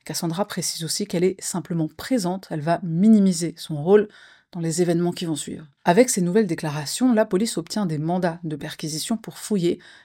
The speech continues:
leur résidence. Ils vivent tous les deux dans le quartier nord-ouest de Las Vegas, au dix mille deux cent cinquante-trois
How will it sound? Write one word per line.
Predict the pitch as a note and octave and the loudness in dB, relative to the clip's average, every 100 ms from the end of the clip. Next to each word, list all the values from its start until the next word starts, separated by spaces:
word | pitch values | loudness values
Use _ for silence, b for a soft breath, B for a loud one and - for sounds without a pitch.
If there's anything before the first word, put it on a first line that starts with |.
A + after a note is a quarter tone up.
| - | -6
leur | E3 | -2
résidence. | E3+ D#3+ D#3+ D#3 - - B B | -2 -2 -4 -6 -8 -12 B B
Ils | - D#3 | -6 -4
vivent | D#3 F3 - | -2 -2 -4
tous | D3+ | -4
les | D#3 | -4
deux | D#3+ | -4
dans | D3 | -4
le | C#3 | -6
quartier | D3 - D#3 | -8 -8 -4
nord-ouest | D3+ D3+ E3 E3 - | -2 -2 -2 -4 -8
de | D3+ | -6
Las | D3 C#3+ | -6 -6
Vegas, | C#3+ D#3+ G#3 - B B B | -4 0 0 -2 B B B
au | D#3 | -8
dix | C#3+ G3 | -2 4
mille | A3+ G#3+ D#3+ | 6 6 2
deux | D3+ | -4
cent | C#3 D3+ | -6 -6
cinquante-trois | - C#3+ C#3+ - G#3 A3 | -6 -6 -8 -2 0 0